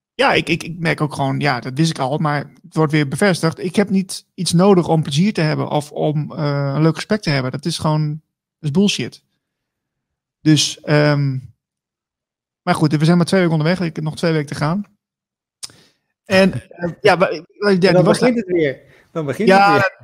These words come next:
Speaker 2: weer.
Speaker 1: nee, nee, nee, nee, nee. Dus ik, ik, ik ga er wel iets anders mee om, hoor. Ik, ik, wat ik, kijk, vroeger heb ik wel wat gedronken, hè. Toen ik wat jonger was, eh, ging je uit en zo. Dat doe ik nu, nu inmiddels niet zo heel vaak meer, of eigenlijk bijna nooit meer.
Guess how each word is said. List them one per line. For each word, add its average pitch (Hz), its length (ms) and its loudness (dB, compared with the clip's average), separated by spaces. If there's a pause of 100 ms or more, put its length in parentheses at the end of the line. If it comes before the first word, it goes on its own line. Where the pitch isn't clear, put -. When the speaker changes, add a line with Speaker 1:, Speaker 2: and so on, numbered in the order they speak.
(120)
Speaker 2:
weer. 220 240 0
Speaker 1:
nee, 220 180 6
nee, 202 100 -2
nee, 196 140 -2
nee, 180 140 -10
nee. 165 220 -6
Dus 156 200 -6
ik, - 280 -16
ik, - 120 -20
ik 165 140 -10
ga 185 120 0
er 165 80 2
wel 175 120 4
iets 170 120 0
anders 165 220 2
mee 160 120 4
om, 143 200 -2
hoor. 135 180 2
Ik, 160 160 2
ik, 160 300 -2
wat 165 160 2
ik, 151 120 -6 (500)
kijk, 156 180 -4
vroeger 196 220 4
heb 180 100 4
ik 165 60 4
wel 165 100 4
wat 160 140 2
gedronken, 156 540 2
hè. 160 320 -2
Toen 156 120 -8
ik 143 60 -8
wat 139 100 -2
jonger 151 220 -2
was, 139 300 -4
eh, 131 180 -8
ging 147 180 -4
je 131 60 -6
uit 139 260 -2
en 139 80 -10
zo. 131 180 -6
Dat 135 120 -6
doe 143 100 -4
ik 143 100 -8
nu, 139 100 -4 (160)
nu 151 60 -2
inmiddels 147 320 -2
niet 160 140 -2
zo 160 80 -4
heel 147 140 2
vaak 147 180 -4
meer, 139 160 -2
of 135 60 -4
eigenlijk 143 220 -8
bijna 180 220 4
nooit 185 160 4
meer. 170 160 0